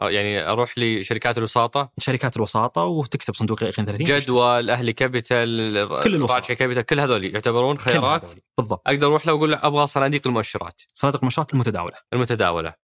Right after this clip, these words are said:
Speaker 2: بالضبط.
Speaker 1: آه، في، في، في minimum؟ في حد أدنى؟
Speaker 2: لا، مثلا صندوق يقين بسعر بثلاثين ريال،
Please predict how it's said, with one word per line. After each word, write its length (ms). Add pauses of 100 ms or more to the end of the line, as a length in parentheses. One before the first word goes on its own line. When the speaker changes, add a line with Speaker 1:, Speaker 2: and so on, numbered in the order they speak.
(100)
Speaker 2:
بالضبط. 440
Speaker 1:
آه، 480
في، 220
في، 480
في 160
minimum؟ 420 (160)
في 140
حد 180
أدنى؟ 400
Speaker 2:
لا، 300
مثلا 240
صندوق 240
يقين 240
بسعر 180
بثلاثين 280
ريال، 160